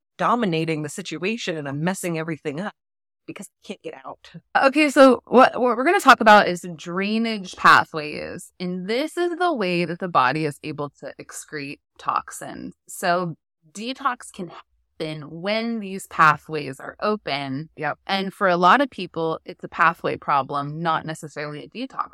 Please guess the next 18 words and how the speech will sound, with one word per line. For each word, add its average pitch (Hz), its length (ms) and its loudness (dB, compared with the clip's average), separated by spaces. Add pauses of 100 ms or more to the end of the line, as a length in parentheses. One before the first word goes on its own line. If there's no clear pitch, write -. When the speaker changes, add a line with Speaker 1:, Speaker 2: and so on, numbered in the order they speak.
(120)
Speaker 2:
problem. - 360 -6
So 160 140 -18
potentially 196 460 -12
your 160 120 -10
detox 175 400 -8
system 143 340 -12
is 127 140 -16
working 143 340 -12
well, 220 260 0
but - 140 -10
it 151 200 -12
just 139 360 -6 (160)
doesn't - 320 -20 (280)
have 135 140 -20 (300)
Speaker 1:
Yeah. 131 300 -6
Speaker 2:
an 165 80 -6
efficient - 580 -12 (400)
drainage 151 600 -12